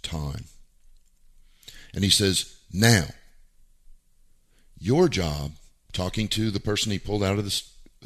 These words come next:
um, audience, "is to get all the big rocks into that jar, and you can't go over the top of the jar."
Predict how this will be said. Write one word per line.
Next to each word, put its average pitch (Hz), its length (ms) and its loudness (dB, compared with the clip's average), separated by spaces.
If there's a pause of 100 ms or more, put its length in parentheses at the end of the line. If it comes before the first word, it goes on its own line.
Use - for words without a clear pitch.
(120)
um, 95 300 -4 (100)
audience, 82 560 -4 (680)
"is 101 180 4
to 95 100 0
get 95 200 2
all 98 120 2
the 85 120 0
big 147 340 2
rocks 78 720 -2
into 131 240 0
that 147 240 2
jar, 71 500 -4 (580)
and 90 160 0
you 85 80 -4
can't - 320 -4
go 95 260 0
over 82 520 0 (520)
the 85 100 -4
top 73 300 -6
of 76 140 -4
the 80 80 -4
jar." 73 340 -8